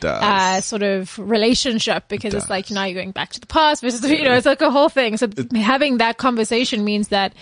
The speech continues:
Speaker 2: you're always leading someone in the midst of their reality, but helping them
Speaker 1: Yeah.
Speaker 2: figure out how to achieve their goals in the moment.
Speaker 1: Yeah.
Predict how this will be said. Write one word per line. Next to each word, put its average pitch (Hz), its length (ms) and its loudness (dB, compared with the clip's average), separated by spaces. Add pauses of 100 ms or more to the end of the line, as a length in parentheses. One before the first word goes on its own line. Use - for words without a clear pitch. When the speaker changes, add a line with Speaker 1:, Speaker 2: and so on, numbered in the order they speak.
(320)
Speaker 2:
you're 220 140 0
always 220 340 4
leading 214 340 0
someone 190 680 -6
in 208 140 -4
the 190 80 -4
midst 196 260 -6
of 190 100 -6
their 190 120 -4
reality, 190 420 -2
but - 160 -12
helping 202 380 -4
them 196 340 -4 (220)
Speaker 1:
Yeah. 156 140 -10
Speaker 2:
figure 202 220 -2
out 190 120 0
how 190 140 -6
to 185 160 -8
achieve 185 340 -6
their 185 100 -6
goals 175 320 -8
in 180 60 -8
the 170 60 -8
moment. 175 360 -10 (160)
Speaker 1:
Yeah. 90 160 -8